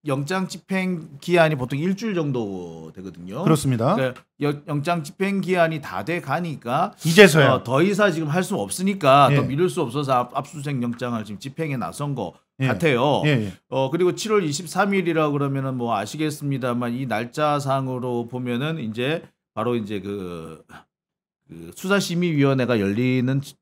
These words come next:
Speaker 1: 한 이틀 전쯤이 되거든요.
Speaker 2: 예.
Speaker 1: 그러니까 수사심의위원회를 기다려, 결과를 기다렸다가 집행을 하려고 했던 것 같아요.
Speaker 2: 맞아요.
Speaker 1: 예. 그렇다면은 수사팀 입장에서는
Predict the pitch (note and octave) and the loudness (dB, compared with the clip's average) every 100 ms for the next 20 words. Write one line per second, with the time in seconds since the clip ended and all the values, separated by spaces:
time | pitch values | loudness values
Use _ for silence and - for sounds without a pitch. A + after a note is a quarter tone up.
0 | _ A2+ A#2 D#3+ G3 A3+ F3 C3 A#2+ C3 | _ -12 -10 -6 -4 0 0 0 -4 -4
1 | C3+ A#2+ G2 F2+ F2+ F#2+ C3 A#2+ D#3+ C3 | -4 -4 -4 -6 -6 -4 -2 4 4 4
2 | C#3 - - _ D#3+ F#3+ F#3+ F3 F3+ F3 | 0 -2 -8 _ 0 2 4 2 2 4
3 | E3+ E3 D#3 C#3 C3 C3+ E3 D#3+ C#3 D#3 | 4 4 2 2 2 6 8 6 4 4
4 | F3 F3+ D3 A#2+ C#3 E3+ E3 C#3+ A#2 - | 6 4 4 2 2 2 2 2 0 -2
5 | A#2+ C3+ B2 G2+ G#2+ B2 B2+ B2 A#2 G2+ | -4 -4 -2 -2 -2 -2 -4 -4 -4 -4
6 | F#2 G#2 F#2 G2 C3 E3 C#3 F#3 - B2 | -4 -4 -4 4 4 6 2 -2 -8 0
7 | B2 F#2 - - - - F#3 A3 G#3+ G3+ | 0 0 -6 -16 -6 -2 2 2 2 2
8 | D#3+ A#2 - _ _ - G3+ A3 B3 G#3+ | 0 -4 -8 _ _ -4 2 2 2 2
9 | G3 F3+ E3+ D3 D3+ | 2 0 0 0 0